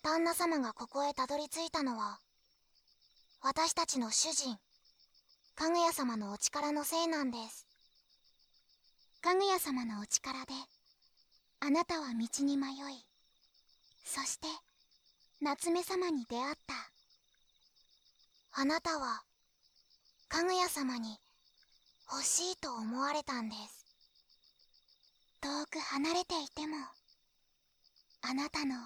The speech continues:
Speaker 2: 美味しそうな匂いが、プンプン漂っていましたからね。
Speaker 1: プンプン。プン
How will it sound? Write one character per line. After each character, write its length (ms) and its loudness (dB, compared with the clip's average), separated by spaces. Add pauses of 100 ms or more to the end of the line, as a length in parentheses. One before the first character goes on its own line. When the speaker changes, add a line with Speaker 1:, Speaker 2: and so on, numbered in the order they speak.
(120)
Speaker 2:
美 60 -2
味 100 0
し 120 2
そ 160 0
う 100 0
な 100 -2
匂 300 -6
い 120 -2
が、 120 -6 (1700)
プ 80 -2
ン 240 -4
プ 160 -4
ン 80 -4
漂 420 -4
っ 40 -4
て 200 -4
い 60 -2
ま 140 -2
し 80 -6
た 100 -14
か 140 -20
ら 140 -16
ね。 140 -6 (3000)
Speaker 1:
プ 80 -8
ン 240 -4
プ 180 -12
ン。 260 -6 (2000)
プ 280 -2
ン 80 -4